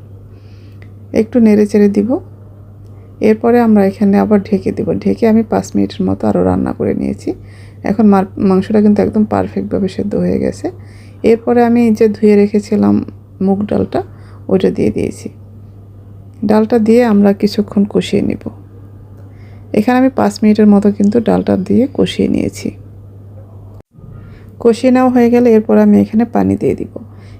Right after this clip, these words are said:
এখানে অবশ্যই গরম পানিটা দিতে হবে। আমি ডালটা কীরকম রাখতে চাই, সেই অনুযায়ী পানিটা দিতে হবে। অনেক ডাল আছে একটু সম-, সেদ্ধ হতে সময় লাগে, আবার কিছু ডাল আছে খুব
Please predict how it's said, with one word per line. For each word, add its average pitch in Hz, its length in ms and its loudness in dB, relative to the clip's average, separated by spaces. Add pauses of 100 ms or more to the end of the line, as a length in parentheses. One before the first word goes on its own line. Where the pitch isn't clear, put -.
এখানে 233 240 2
অবশ্যই 220 440 0
গরম 196 280 2
পানিটা 202 320 0
দিতে 185 240 0
হবে। 135 260 -2 (1200)
আমি 220 140 4
ডালটা 208 360 2
কীরকম 220 420 0
রাখতে 202 300 0
চাই, 247 160 0
সেই 214 180 -2
অনুযায়ী 196 300 2
পানিটা 190 340 -2
দিতে - 260 -4
হবে। - 260 -6 (1300)
অনেক 233 220 2
ডাল 220 200 2
আছে 220 180 0
একটু 233 140 2
সম-, 208 320 0
সেদ্ধ 202 280 -2
হতে 214 160 4
সময় 202 320 0
লাগে, 190 240 0
আবার 220 140 0
কিছু 208 220 -8
ডাল 196 180 0
আছে 190 200 -4
খুব 214 140 -10